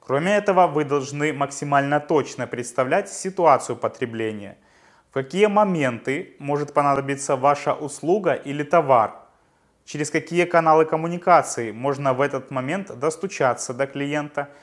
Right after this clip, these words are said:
какие рассылки отправить, сколько их будет и в какое время они будут отправлены. В зависимости от сферы бизнеса вы можете анализировать ряд других характеристик. Например, какие ценности у вашей целевой аудитории,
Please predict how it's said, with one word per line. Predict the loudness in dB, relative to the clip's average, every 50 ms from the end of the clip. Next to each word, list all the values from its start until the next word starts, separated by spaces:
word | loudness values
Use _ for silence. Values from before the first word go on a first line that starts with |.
| _ _ _ -12
какие | -12 -10 -4 0 2 4
рассылки | 6 4 4 2 0 0 0 0 0 0 0 -2
отправить, | -2 -2 -4 -2 0 2 2 2 0 -4 -10 -14 -20 _ _ _ _ _
сколько | -20 -14 -2 2 2 2 2 4 4 2
их | 2 2 0 -4
будет | -4 -4 -4 -4 -6 -10 -12 -14 _ _ _ _ _
и | -12 -6
в | -2
какое | 0 0 0 2 2 2 4 2
время | 2 0 -2 0 0 0 -2 -2
они | -2 -4 -4 -6
будут | -6 -4 -4 -2 -2 -4 -2
отправлены. | -2 -2 -2 -2 0 2 4 4 4 2 -2 -6 -10 -12 -14 -20 _ _ _ _ _
В | -6
зависимости | -4 -2 -2 -4 -4 -4 -4 -4 -6 -4 -2 -2
от | -2 -2
сферы | -2 -2 2 2 2 4 2
бизнеса | 0 -4 -4 -6 -6 -6 -6 -6 -4 -4 -4 -4 -4 -6 -12 -20 _ _ _
вы | -6 -4
можете | -4 -2 -2 -2 -4 -2 0 0 2
анализировать | 2 2 0 0 -2 -4 -4 -4 -2 -2 0 0 0 -2 -2 -4 -4
ряд | 0 4 4 4 4 2 -2
других | -4 -4 -4 -4 -4 -6 -6 -4
характеристик. | -2 -2 0 -2 -2 -6 -10 -8 -6 -6 -8 -8 -12 -18 -20 -20 _ _ _ _ -20 _ _ -10
Например, | -8 -6 -4 -4 -4 -2 -2 -2 0
какие | 0 0 -2 -2 0 0 0 0
ценности | 0 -2 -2 0 0 0 0 -2 -6 -8 -8 -6 -6
у | -4 0
вашей | 2 0 0 0 -4 -10
целевой | -8 -8 -6 -4 -4 -2 -2 -2 -2
аудитории, | -2 -4 -6 -4 -2 -2 0 0 0 -2 -6 -8 -12